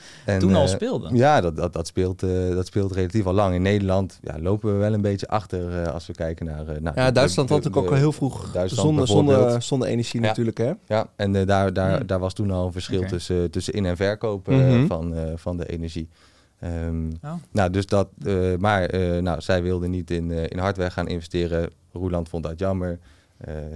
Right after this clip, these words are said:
Speaker 1: wij spraken in de kleedkamer bij het sporten een keertje daarover. "Oh, zullen we dan zelf iets
Speaker 2: Ja, dan
Speaker 1: gaan,
Speaker 2: gaan we het
Speaker 1: iets,
Speaker 2: zelf
Speaker 1: iets gaan
Speaker 2: doen. <laughs>
Speaker 1: proberen?"
Speaker 2: Ja.
Speaker 1: Ja. Ja, want hardware is eng, maar ik zei, "Hardware is leuk. Eh, kom, dat, eh, dat moeten we doen." Eh, en,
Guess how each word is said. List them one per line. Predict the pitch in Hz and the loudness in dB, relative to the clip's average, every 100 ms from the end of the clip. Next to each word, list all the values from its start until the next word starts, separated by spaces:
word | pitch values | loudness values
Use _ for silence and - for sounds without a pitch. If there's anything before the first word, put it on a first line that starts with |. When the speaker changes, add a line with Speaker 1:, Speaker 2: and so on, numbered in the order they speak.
| 80 _ | -14 _
Speaker 1:
wij | 87 87 | -6 -4
spraken | - 87 82 - | -4 -4 -4 -6
in | 82 | -10
de | 80 | -6
kleedkamer | 90 87 - 87 85 85 | -4 -4 -4 -4 -4 -4
bij | 80 | -4
het | 80 | -6
sporten | - 95 87 82 | -4 -6 -4 -6
een | 85 | -6
keertje | 85 82 87 | -6 -6 -6
daarover. | 80 82 80 80 78 | -6 -4 -6 -8 -8
"Oh, | 90 82 | -8 -8
zullen | 80 92 85 85 | -6 -6 -4 -4
we | 82 | -4
dan | 85 85 85 - _ | -4 -6 -10 -16 _
zelf | - 95 87 | -6 -4 -4
iets | 85 - | -10 -8
Speaker 2:
Ja, | |
dan | 165 | -6
Speaker 1:
gaan, | 82 | -4
Speaker 2:
gaan | 98 | -6
we | 98 | -6
het | 107 | -4
Speaker 1:
iets, | |
Speaker 2:
zelf | 110 175 | -2 0
Speaker 1:
iets | 208 | 2
gaan | 165 | 2
Speaker 2:
doen. | 117 | 2
<laughs> | 151 185 | 4 6
Speaker 1:
proberen?" | 196 185 196 180 | 6 4 2 0
Speaker 2:
Ja. | 156 - - 127 107 | 0 -2 -2 0 0
Speaker 1:
Ja. | 90 80 - - | -4 -8 -6 -4
Ja, | 82 | -2
want | 95 107 | 2 2
hardware | 107 123 113 107 | 2 4 2 2
is | 101 | 0
eng, | 110 117 104 | 0 0 2
maar | 101 95 95 | 2 2 0
ik | - 90 | -4 -4
zei, | 82 | -2
"Hardware | 92 95 90 | 0 2 0
is | |
leuk. | 90 104 90 - - - - - | 2 2 0 -8 -20 -20 -20 -10
Eh, | 85 85 85 85 85 85 82 | -6 -4 -2 -4 -4 -6 -4
kom, | 110 98 | 0 2
dat, | 82 80 | 0 0
eh, | 90 | -2
dat | 85 85 | -2 -2
moeten | 90 85 | -6 -6
we | 85 | -4
doen." | 82 78 _ - | -6 -8 _ -16
Eh, | 78 - 76 - | -14 -12 -14 -10
en, | 82 82 78 | -6 -6 -8